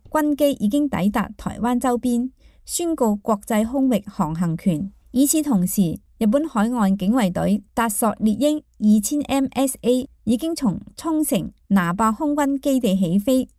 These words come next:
正向西南方駛向台灣地區。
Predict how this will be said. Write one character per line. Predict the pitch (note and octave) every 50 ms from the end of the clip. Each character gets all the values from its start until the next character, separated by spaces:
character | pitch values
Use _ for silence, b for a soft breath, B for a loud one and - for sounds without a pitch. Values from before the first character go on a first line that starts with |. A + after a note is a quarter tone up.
| _ _ -
正 | C#4+ C4+ C4+ C#4
向 | C4+ C4+ A3+ A3+ A3+
西 | A3+ - D#4 C#4+ C#4+
南 | C4+ F#3+ - G3+
方 | G3+ C4 B3+ C4 C4 - - _ -
駛 | - - F#3+ G#3 C#4 D4
向 | C#4 A3 G#3+ G#3 G#3+
台 | - - - - -
灣 | - A3+ B3 B3+ B3
地 | G3 E3+ E3+
區。 | - - A#3+ A3+ A3 A3 -